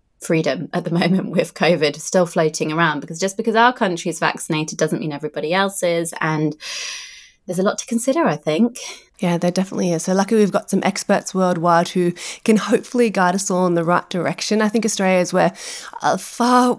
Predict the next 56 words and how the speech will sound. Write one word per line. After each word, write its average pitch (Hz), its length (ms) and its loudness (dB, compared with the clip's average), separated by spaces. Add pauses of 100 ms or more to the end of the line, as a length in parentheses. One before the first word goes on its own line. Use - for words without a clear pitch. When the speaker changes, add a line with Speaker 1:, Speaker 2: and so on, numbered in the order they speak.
(140)
Speaker 2:
<laughs> 220 120 -14
a 220 80 -10
bit - 260 -2
behind 214 460 2
where 208 100 4
the 196 120 0
U 190 160 4
K 185 260 4
is 180 80 0
in 180 100 0
terms 185 280 2
of 180 60 -2
its - 100 -12
vaccination 170 640 0
rates, 156 240 0
but 185 140 -2
I 175 100 0
do 240 260 2
hope 226 180 2
we'll 202 100 2
get - 180 0
there 165 140 2
towards 175 340 -4
the 170 100 2
end 113 100 0
of - 60 -8
the 127 80 -4
year. 101 140 -6 (200)
<laughs> 220 420 4
Speaker 1:
Oh, 233 260 -8
I 277 80 0
hope 262 320 2
so 233 240 0
for 226 180 -6
you 214 160 -2
guys. 196 380 2
It, 196 120 -2
it 220 160 0
must 220 280 -2
be, 220 140 2
yeah, 208 280 2
just - 260 -6
so 220 200 2
hard. 202 340 2
You 185 60 -2
just 190 220 -6
want 208 220 0
to - 80 -6
be 202 80 0
able 190 100 -2
to - 100 -12
go 190 200 2
somewhere 180 440 -2
else. 175 380 0
And, 175 260 0
um, 165 420 0